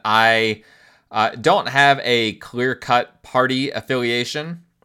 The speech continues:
uh, but when it comes to local issues, I am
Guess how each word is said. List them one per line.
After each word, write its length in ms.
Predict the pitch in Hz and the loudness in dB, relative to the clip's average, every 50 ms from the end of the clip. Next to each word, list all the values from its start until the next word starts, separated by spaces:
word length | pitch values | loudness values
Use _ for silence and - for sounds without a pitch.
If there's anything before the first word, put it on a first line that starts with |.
| _ _ _ _ _ _ _ _ _ _ _ _ _ _ _ _ _ _ - _ _ - | _ _ _ _ _ _ _ _ _ _ _ _ _ _ _ _ _ _ -20 _ _ -6
uh, 220 | 107 107 104 104 | -4 -2 -2 -2
but 480 | - 107 - 127 127 120 107 110 - - _ _ _ _ _ _ | -2 0 6 8 8 8 8 6 2 -8 _ _ _ _ _ _
when 120 | - 117 117 | -8 -6 -6
it 60 | 117 | -4
comes 260 | - 139 131 131 - - | -4 -4 -6 -6 -6 -6
to 100 | 135 104 | -6 -2
local 340 | 113 123 135 143 - 131 | 0 -2 -2 0 -2 -4
issues, 680 | 123 - 117 110 - - - 107 104 104 104 101 95 - | -4 -2 -4 -4 -4 -6 -8 -6 -6 -6 -6 -8 -10 -12
I 240 | - - 107 107 | -8 -4 -2 -2
am 500 | 113 113 98 110 104 101 104 104 104 - | -2 -2 -4 -4 -6 -6 -6 -8 -12 -14